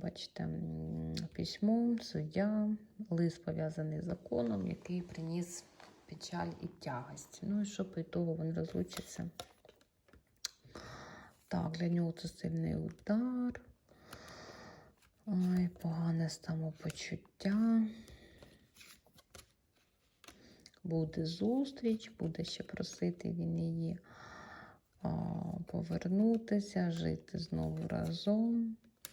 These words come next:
М, буде якось хотіти її підкупити, давати надії. Але остання карта, я запитала уточнення. Нічого вже не буде.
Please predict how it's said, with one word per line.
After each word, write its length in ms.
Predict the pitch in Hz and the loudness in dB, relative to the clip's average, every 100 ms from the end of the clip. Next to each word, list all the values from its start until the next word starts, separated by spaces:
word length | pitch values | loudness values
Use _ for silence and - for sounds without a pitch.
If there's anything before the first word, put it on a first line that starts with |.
| - - - - - - - - - - | -14 -20 -16 -16 -16 -18 -20 -20 -20 -6
М, 600 | 202 175 175 170 170 175 165 - - - | -2 0 2 0 0 -2 -6 -20 -10 -6
буде 320 | 170 175 175 | -4 -2 -2
якось 280 | 160 - - | -2 -4 -4
хотіти 440 | 170 - 175 - | -6 -4 -6 -2
її 120 | 165 | -2
підкупити, 1300 | 165 165 - - - - 196 214 220 - 202 196 185 185 - - - _ _ - - 175 | -2 -6 -6 -8 -8 0 2 4 2 0 0 2 2 0 -10 -20 -20 _ _ -20 -10 -4
давати 580 | 165 156 156 151 - 156 | 0 2 2 0 -2 -4
надії. 880 | 156 156 165 190 208 208 196 185 180 - _ - - - - - - - - - - | -2 -2 0 4 4 6 4 2 0 -8 _ -10 -8 -8 -10 -10 -10 -12 -14 -18 -2
Але 560 | 180 190 233 277 294 277 - - - - - - - - - | 2 6 6 6 4 0 -4 -6 -10 -16 -18 -20 -20 -20 -12
остання 440 | - - 175 170 | -8 -2 0 0
карта, 460 | 165 - 151 151 156 | -2 -2 -2 -2 -8
я 60 | 156 | -8
запитала 680 | 160 - - - - - | -10 -12 -14 -8 -6 -4
уточнення. 920 | 151 156 190 226 - 247 247 247 247 247 - _ - _ _ _ _ _ - - - - - _ | -4 -2 0 0 -2 -2 0 2 0 -4 -12 _ -20 _ _ _ _ _ -20 -20 -18 -20 -20 _
Нічого 580 | 165 165 - 202 214 220 | -4 -4 -4 -4 0 0
вже 260 | 165 165 | 0 0
не 160 | 175 185 | 2 2
буде. 640 | 160 151 156 151 165 208 | 2 -2 -6 -4 0 0